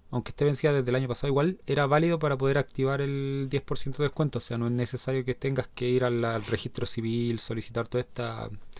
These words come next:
todo ese atado, porque a la larga se te va a alargar un proceso. Y el otro tema también es que dura trescientos sesenta y cinco días, o sea, no hay la necesidad de sacarlo ahora ya, pero sí tienes un año para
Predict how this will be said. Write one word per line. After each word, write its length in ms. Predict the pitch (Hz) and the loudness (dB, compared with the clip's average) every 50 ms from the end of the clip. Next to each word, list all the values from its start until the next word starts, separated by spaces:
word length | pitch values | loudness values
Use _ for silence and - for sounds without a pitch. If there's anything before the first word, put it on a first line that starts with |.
| - - - - - - - - | -16 -16 -16 -18 -18 -18 -14 -6
todo 100 | - 120 | -2 0
ese 140 | 123 - - | 0 2 2
atado, 340 | 120 - 123 127 139 131 123 | 2 4 6 6 6 6 4
porque 340 | - 117 - - - 117 113 | 2 -2 -4 -4 -8 -6 -4
a 60 | 113 | -2
la 100 | 110 117 | 0 0
larga 300 | 117 120 127 123 120 117 | 2 2 2 2 0 -2
se 160 | - - 120 | -2 -4 -4
te 80 | 110 113 | -2 0
va 60 | 113 | 0
a 40 | 120 | 2
alargar 220 | 123 117 117 123 | 2 2 2 2
un 100 | 123 120 | 2 0
proceso. 600 | - - 113 110 - - 127 120 - - 107 - - - - - - - - | 0 0 -2 -2 0 -2 -6 -6 -6 -6 -6 -6 -6 -6 -12 -16 -18 -16 -12
Y 60 | - 101 | -8 -4
el 80 | 101 | -4
otro 200 | 120 120 127 127 | 0 2 2 4
tema 220 | 123 147 143 139 139 | 4 4 4 4 2
también 260 | 139 131 135 143 135 | 2 2 2 2 0
es 80 | - | 0
que 120 | - - 120 | -4 -4 -2
dura 260 | 120 127 135 135 131 - - - - - - - - | -2 0 0 0 -2 -6 -12 -16 -16 -14 -12 -10 -8
trescientos 500 | - - 123 - - 143 135 135 - 127 | -2 -2 0 0 2 0 0 2 0 0
sesenta 380 | - 127 - - 127 117 - 117 | 0 0 -2 -2 -2 0 0 -2
y 60 | 113 | -2
cinco 320 | - - 135 139 - - 147 | -2 -2 -2 0 2 2 2
días, 260 | 147 139 117 - - | 2 2 -2 -2 -2
o 80 | - | -4
sea, 180 | - - 139 135 | -2 0 0 -2
no 160 | 131 131 139 | 0 0 0
hay 120 | 147 147 147 | 2 4 4
la 200 | 147 147 151 147 | 6 6 6 6
necesidad 460 | 147 135 - - 135 - - 139 139 | 4 4 2 0 -6 -2 -2 0 0
de 60 | 143 | 0
sacarlo 360 | - 147 135 139 139 135 131 | 0 0 0 2 2 2 2
ahora 180 | 131 139 139 127 | 2 4 4 4
ya, 220 | 120 135 127 - - - - - | 4 2 2 0 -2 -12 -14 -8
pero 320 | - 123 120 117 117 117 | -4 -2 0 0 0 0
sí 200 | - - 151 156 | 0 0 0 0
tienes 380 | 156 - 156 156 151 151 - - | 0 2 2 2 4 2 0 0
un 120 | 151 147 | 0 0
año 200 | 147 151 156 156 | 2 2 2 2
para 320 | 147 156 147 147 143 143 | 2 2 0 0 -2 -4